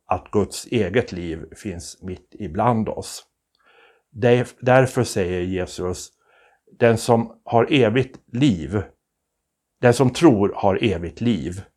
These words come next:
Det, och det är en för Johannes evangeliets utmärkande tanke, att den troende har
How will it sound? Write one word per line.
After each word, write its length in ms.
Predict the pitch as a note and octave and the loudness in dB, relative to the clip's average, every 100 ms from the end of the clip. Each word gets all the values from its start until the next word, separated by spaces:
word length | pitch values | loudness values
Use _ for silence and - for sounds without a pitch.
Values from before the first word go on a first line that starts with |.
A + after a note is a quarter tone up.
| _ _ _ _ _ _ _ | _ _ _ _ _ _ _
Det, 180 | A#2 A2+ | 0 2
och 180 | B2 A#2 | 4 4
det 240 | C3 B2 | 4 6
är 80 | G#2 | 4
en 120 | F#2+ | 2
för 160 | - F#2+ | -4 -4
Johannes 600 | F#2+ F2+ G2+ F2 E2+ - | -2 0 0 0 -6 -8
evangeliets 920 | E2+ E2 E2 E2+ E2+ E2+ D#2+ - - _ _ _ _ | -10 -8 -10 -10 -10 -10 -12 -16 -20 _ _ _ _
utmärkande 840 | C#3 G2+ - G2 G2 G2 G2+ F#2 F2+ | -2 -2 -2 -4 -2 -2 -4 -4 -4
tanke, 600 | - F#2+ F2 - E2 E2 - | 0 -2 -2 0 0 0 -10
att 180 | - F#2 | -10 -8
den 160 | G2 F#2 | -6 -6
troende 540 | - C3 F#2+ A2+ A2 | 0 2 2 2 2
har 360 | G2 F#2 F2 | 2 2 -2